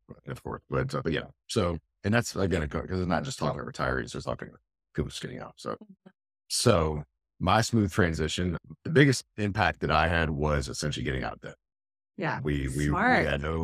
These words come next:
Speaker 1: we didn't have any car payments. We didn't have any credit card. We never had credit cards really after the first two years we were married anyway.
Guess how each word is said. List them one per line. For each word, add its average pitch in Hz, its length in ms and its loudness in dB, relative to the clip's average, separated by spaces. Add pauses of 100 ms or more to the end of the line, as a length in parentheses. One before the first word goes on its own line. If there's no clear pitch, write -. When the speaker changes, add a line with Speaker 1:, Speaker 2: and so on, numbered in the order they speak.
Speaker 1:
we 78 120 2
didn't 71 120 0
have 71 80 0
any 64 120 -4
car 95 200 4
payments. 95 380 0
We 78 80 0
didn't 69 180 -2
have 69 160 -2
any 64 120 -4
credit 85 260 2
card. 82 260 2
We 76 80 -2
never 76 180 0
had - 120 -4
credit 71 240 -6
cards 69 260 -2
really 64 180 -2
after 65 240 0
the 65 80 -4
first - 260 -8
two 64 100 -6
years 64 180 -6
we 67 40 -6
were 65 80 -6
married 69 200 0
anyway. 69 240 -4